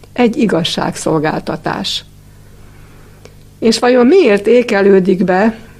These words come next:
egy ilyen felszólítás ebbe az ige szakaszba, amiben alapvetően egy nagy örömhírről olvashatunk?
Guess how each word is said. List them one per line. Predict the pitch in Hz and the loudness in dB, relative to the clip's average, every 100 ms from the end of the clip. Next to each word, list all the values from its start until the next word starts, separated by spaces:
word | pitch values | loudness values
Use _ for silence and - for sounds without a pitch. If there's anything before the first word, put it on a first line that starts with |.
| - | -6
egy | 214 190 | -2 0
ilyen | 233 254 202 180 185 - | 0 0 2 2 0 -2
felszólítás | 233 202 202 190 185 170 170 180 170 202 - - - - - - - - | -2 -2 0 2 4 4 2 -2 -2 -2 -4 -8 -12 -20 -20 -20 -20 -14
ebbe | - 214 190 190 | -4 -2 2 2
az | 185 180 | 0 2
ige | 226 202 | 0 2
szakaszba, | 208 202 202 208 208 202 220 240 233 - | 0 -4 -2 -2 0 0 0 -2 -4 -6
amiben | 214 208 190 180 | 0 2 4 2
alapvetően | 185 214 226 226 220 214 226 208 202 202 | 0 0 0 0 0 0 0 2 2 2
egy | 202 202 | 2 2
nagy | 262 254 | 2 2
örömhírről | 202 180 170 180 170 170 170 | 2 2 2 0 2 2 2
olvashatunk? | 170 160 160 - - - - 220 - | 2 0 -2 -4 -8 -6 -6 -6 -12